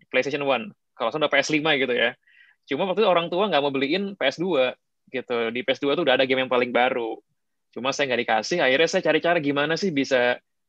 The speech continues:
munculan karakter-karakter yang ada di game P S dua, ada di P S satu. So, I found a way gitu kan, buat ngehack gamenya gitu lah. Nah, dari sanalah akhirnya mulai berangkat terus, kayak dari kecil tuh udah punya conviction sama ada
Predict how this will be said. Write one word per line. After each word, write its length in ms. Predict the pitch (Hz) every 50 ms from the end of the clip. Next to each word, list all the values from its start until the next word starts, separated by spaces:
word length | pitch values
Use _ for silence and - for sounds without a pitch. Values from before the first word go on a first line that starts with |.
| _ _ _ _ _ _ -
munculan 400 | 151 156 147 151 151 160 175 175
karakter-karakter 800 | 165 156 143 143 127 151 143 - 143 139 143 131 - 147 147 143
yang 80 | 135
ada 160 | 131 131 131 127
di 80 | 131
game 240 | 123 131 135 131 131
P 80 | - 131
S 160 | 131 131 135
dua, 400 | 139 127 123 123 135 156 - -
ada 80 | 135
di 160 | 127 131 127 -
P 20 | 131
S 80 | 135 -
satu. 480 | 160 165 160 - - 135 127 - - _ _ _ _ _
So, 160 | - - 131
I 80 | 127 131
found 240 | 131 - 180 180 175
a 80 | 156
way 240 | 147 170 185 180 160
gitu 160 | 151 131 135
kan, 160 | 135 165 165 156
buat 240 | 127 123 131 135
ngehack 320 | - - 135 123 - 143 - _
gamenya 320 | 135 135 135 131 131 131 127 131
gitu 160 | 139 - 139 127
lah. 160 | 113 113 107 - _ _ _ _ _ _ _ _ _ _ - 117
Nah, 80 | 113
dari 160 | 117 120 131
sanalah 320 | 139 151 170 185 180 165 147
akhirnya 240 | 147 160 190 190 151
mulai 240 | 135 131 131 131
berangkat 320 | 123 135 135 139 147 143 -
terus, 240 | 160 185 190 - -
kayak 320 | 127 123 123 120 117 -
dari 160 | 131 131 131
kecil 320 | - 143 - 160 160 160 156
tuh 160 | 185 156 160
udah 80 | 123
punya 320 | - - 127 123 120 120 117 117 - _ _ _ _ _ _ _ _
conviction 680 | - 131 127 120 131 127 - - - 156 143 165 220
sama 320 | - - - 123 120 117 117
ada 480 | 120 120 117 113 113 123 120 120 117